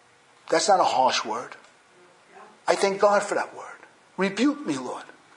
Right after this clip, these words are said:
Correct me, Lord. Admonish me, Lord. Whatever it takes, get me on the right path again, Lord. If it's the fear of man, Father, give me the Holy Spirit. Let me speak and continue to speak the word with boldness. But God, if I have grown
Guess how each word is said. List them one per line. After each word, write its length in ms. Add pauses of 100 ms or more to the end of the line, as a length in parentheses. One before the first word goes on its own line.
(120)
Correct 440
me, 120
Lord. 300 (280)
Admonish 540
me, 80
Lord. 280 (420)
Whatever 340
it 100
takes, 460
get 260
me 240
on 400
the 100
right 380
path 340
again, 440
Lord. 180 (220)
If 120
it's 120
the 100
fear 420
of 80
man, 320
Father, 460 (380)
give 260
me 120
the 100
Holy 420
Spirit. 480
Let 80
me 100
speak 540
and 140
continue 400
to 80
speak 320
the 80
word 280
with 220
boldness. 460 (260)
But 220
God, 260
if 140
I 100
have 240
grown 680